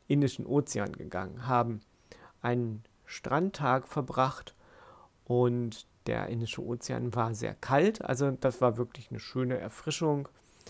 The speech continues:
und eine schöne Abkühlung. Er war sehr wild,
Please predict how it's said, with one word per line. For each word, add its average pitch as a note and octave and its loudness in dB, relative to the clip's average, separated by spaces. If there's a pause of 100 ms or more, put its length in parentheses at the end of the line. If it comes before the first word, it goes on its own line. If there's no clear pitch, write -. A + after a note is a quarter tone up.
(280)
und B2 -2
eine A#2+ -4
schöne B2 -2
Abkühlung. D#3+ -2
Er A#2 -2
war A2 0
sehr A#2+ 4 (460)
wild, C#3 2